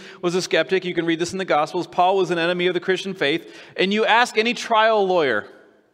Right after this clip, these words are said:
okay, if you're in a court of law and you're trying to disprove a claim, ask any trial lawyer what kind of witness you want. You talk about a witness who changes their story. This witness who is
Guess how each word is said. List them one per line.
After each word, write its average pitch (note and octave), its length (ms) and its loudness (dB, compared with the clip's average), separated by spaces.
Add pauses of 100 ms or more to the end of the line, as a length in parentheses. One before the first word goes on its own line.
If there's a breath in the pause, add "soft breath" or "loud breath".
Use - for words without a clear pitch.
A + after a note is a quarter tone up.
(1040)
okay, D#3 300 -4 (180 loud breath)
if - 140 -10
you're C#4 180 2
in C4+ 120 4
a A3 60 2
court A#3+ 260 2
of F#3 120 0
law D3+ 560 2 (220 loud breath)
and D3+ 120 0
you're G#3+ 100 2
trying A#3 480 0
to E3 440 0 (260 loud breath)
disprove A#3 720 0
a F#3+ 120 2
claim, A#2+ 640 -2 (480 soft breath)
ask A3 240 4
any C4+ 120 4
trial A#3+ 420 4
lawyer E3 340 4 (320 loud breath)
what A3+ 180 2
kind A#3 260 4
of F#3 100 0
witness F3+ 440 2
you E3 100 2
want. C3 320 -4 (1200)
You G3 100 -2
talk C4+ 220 4
about A3+ 240 8
a F3+ 80 6
witness C4 520 0 (220 loud breath)
who G#3 160 -4
changes B3+ 680 -2
their A#3 160 0
story. G#3 300 2
This F#3 180 0
witness D4 380 0
who B3+ 140 2
is G#3+ 160 2